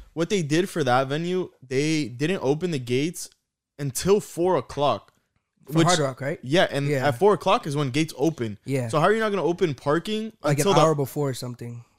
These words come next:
Speaker 1: Unt-, no, they, like, they opened parking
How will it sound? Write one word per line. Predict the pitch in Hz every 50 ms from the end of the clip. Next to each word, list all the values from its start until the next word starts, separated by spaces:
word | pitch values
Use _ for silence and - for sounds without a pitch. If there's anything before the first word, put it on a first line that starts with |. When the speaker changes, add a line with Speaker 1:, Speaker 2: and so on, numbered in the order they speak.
| -
Speaker 1:
Unt-, | 180 185 170 - 180 185 175
no, | 208 269 247
they, | 208 - 165
like, | - 180 180 - - _ -
they | 185 233 214
opened | - 226 240 - 262 233 190 139 -
parking | - 165 190 214 - 247 247 247 214